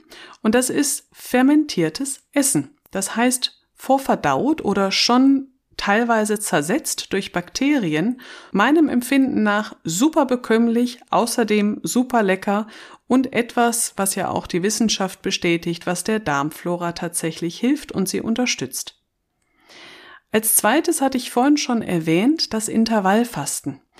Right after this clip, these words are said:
Das Intervallfasten habe ich zwar durch die genannte Fortbildung kennengelernt, aber eigentlich entspricht das tatsächlich auch meiner Intuition.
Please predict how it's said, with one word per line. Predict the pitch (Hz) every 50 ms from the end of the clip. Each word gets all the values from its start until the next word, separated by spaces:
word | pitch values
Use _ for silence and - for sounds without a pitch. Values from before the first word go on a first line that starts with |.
| - - - - - - _ _ _ -
Das | 196 185 -
Intervallfasten | 226 214 - 202 180 175 175 247 294 285 - 285 285 - - - 233 214
habe | 202 214 240
ich | 220 -
zwar | - - 220 202
durch | 196 196 196 -
die | - 185
genannte | 180 180 180 180 190 240 269 262 - 226 196
Fortbildung | 202 - - 269 320 - - - 233 214 196 185 185 185
kennengelernt, | - - 359 381 285 202 165 156 147 147 143 139 135 135 139 - -
aber | 190 202 196 196 202 196 - - -
eigentlich | - 254 311 370 381 - 220 180 - - 160 190 240 - - -
entspricht | 175 170 - - - - - - 240 254 254 - - - - - _ -
das | 175 220 240 - -
tatsächlich | - 185 165 - - 202 208 - 226 214 214 - - -
auch | 156 170 208 - -
meiner | 170 160 165 180 190 -
Intuition. | - 170 165 - - 196 196 - - - 156 151 147 147 143